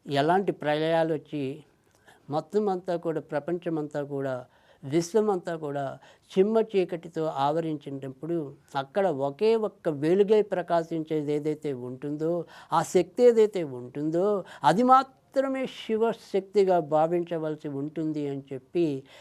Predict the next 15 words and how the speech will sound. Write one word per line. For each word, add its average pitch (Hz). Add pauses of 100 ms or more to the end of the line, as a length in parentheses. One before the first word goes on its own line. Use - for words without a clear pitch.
(140)
బ్రహ్మదేవుడు 131 (360)
ఉద్ఘాటిస్తాడు. 123 (480)
ఇప్పటి 156
వరకు 143 (280)
ఉన్న 160
వాంగ్మయం 170
అంతా 151
కూడా 147 (220)
ఇలానే 190
తెలియజేస్తోంది. 143 (220)
ఇలా 208 (200)
ప్రకటించబడిన 165 (680)
పరముడు 165 (240)
సృష్టి 165
కోసం 151